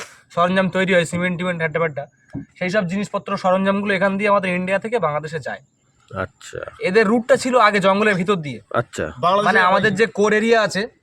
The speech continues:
Speaker 2: হুম।
Speaker 1: কোর এরিয়া মানে বাঘের জঙ্গল, ওর ভিতর দিয়ে রুটটা ছিল। এটা যাওয়ার সময় কি হয়েছে, এদের, এদের আগে দেখা যেত না, এখান দিয়ে এরা ভিতর দিয়ে চলে যেত।
Speaker 3: হুম।
Speaker 1: হ্যাঁ, ভিতর দিয়ে যেতে গিয়ে কি হয়েছে, আমাদের জঙ্গলের ভিতরটা, সুন্দরবনটা, সুন্দরবনের যে মেন জঙ্গলটা,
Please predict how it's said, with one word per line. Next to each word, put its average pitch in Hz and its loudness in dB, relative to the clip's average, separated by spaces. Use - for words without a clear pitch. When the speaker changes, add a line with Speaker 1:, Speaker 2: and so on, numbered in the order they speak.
Speaker 2:
হুম। 101 -2
Speaker 1:
কোর 185 -2
এরিয়া 196 -2
মানে 185 0
বাঘের 170 -2
জঙ্গল, 180 -2
ওর 175 0
ভিতর 175 -4
দিয়ে 196 -2
রুটটা 202 -4
ছিল। 123 -10
এটা 185 0
যাওয়ার 165 2
সময় 226 -2
কি 247 -6
হয়েছে, 214 0
এদের, 214 -4
এদের 262 4
আগে 247 2
দেখা 208 2
যেত 226 2
না, 160 2
এখান 165 -2
দিয়ে 180 -2
এরা 190 2
ভিতর 170 -4
দিয়ে 190 -6
চলে 170 0
যেত। 123 -6
Speaker 3:
হুম। - -20
Speaker 1:
হ্যাঁ, 147 0
ভিতর 196 -2
দিয়ে 214 0
যেতে - 0
গিয়ে - -2
কি 233 2
হয়েছে, 185 -2
আমাদের 185 0
জঙ্গলের 196 2
ভিতরটা, 214 -2
সুন্দরবনটা, 233 4
সুন্দরবনের 214 0
যে 220 0
মেন 202 0
জঙ্গলটা, 175 2